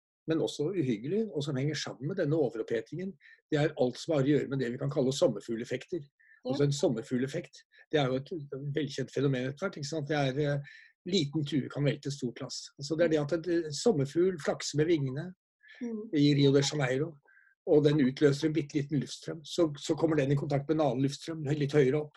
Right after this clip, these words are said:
Speaker 1: og så en tredje, og så skifter den retning. Og før du vet ordet av det, er det orkan i Karibien og snøstorm i New York.
Speaker 2: Mm.
Speaker 1: Det er sommerfugleffekter, og det vi ser nå er jo at, eh, det at en kar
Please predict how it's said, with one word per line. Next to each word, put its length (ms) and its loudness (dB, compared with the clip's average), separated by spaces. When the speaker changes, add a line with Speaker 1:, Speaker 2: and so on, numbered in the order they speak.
Speaker 1:
og 60 0
så 220 0
en 100 -2
tredje, 360 0
og 80 -2
så 120 -4
skifter 320 2
den 160 4
retning. 360 -4
Og 80 0
før 220 6
du 60 4
vet 200 2
ordet 240 0
av 60 0
det, 140 -4
er 120 0
det 180 4
orkan 300 -2
i 40 -2
Karibien 460 -2
og 80 -4
snøstorm 460 -6
i 20 -4
New 180 -4
York. 120 -14
Speaker 2:
Mm. 200 -10
Speaker 1:
Det 80 4
er 60 4
sommerfugleffekter, 800 -2
og 80 -2
det 100 4
vi 60 2
ser 240 2
nå 160 0
er 160 0
jo 140 4
at, 140 -6
eh, 140 -2
det 80 2
at 180 4
en 120 0
kar 240 2